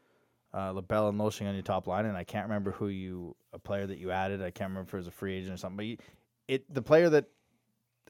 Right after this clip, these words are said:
could be a Kalmakoff type player where they make a, an acquire at the draft, or maybe they have an injury and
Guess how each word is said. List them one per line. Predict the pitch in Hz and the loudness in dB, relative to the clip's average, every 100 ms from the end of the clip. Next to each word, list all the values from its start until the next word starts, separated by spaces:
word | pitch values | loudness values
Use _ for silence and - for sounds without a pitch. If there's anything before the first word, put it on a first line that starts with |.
| - | 2
could | 156 160 | 6 6
be | 127 180 | 6 6
a | 147 | 6
Kalmakoff | 131 113 113 - 107 98 | 4 4 2 4 2 2
type | 113 104 | 0 0
player | - 117 117 | 2 4 4
where | 113 | 4
they | 107 | 2
make | 107 117 120 | 0 0 2
a, | 107 107 - | 2 0 -2
an | 101 | -8
acquire | 101 113 110 110 | -4 0 2 0
at | |
the | 101 | -2
draft, | 98 101 110 - | -4 0 0 -2
or | 101 90 - - _ | -6 -8 -14 -20 _
maybe | 101 107 110 | -2 0 2
they | 107 | 2
have | 101 107 101 | 2 4 2
an | |
injury | 107 110 120 123 110 | -2 -2 0 0 0
and | 107 95 | -2 -6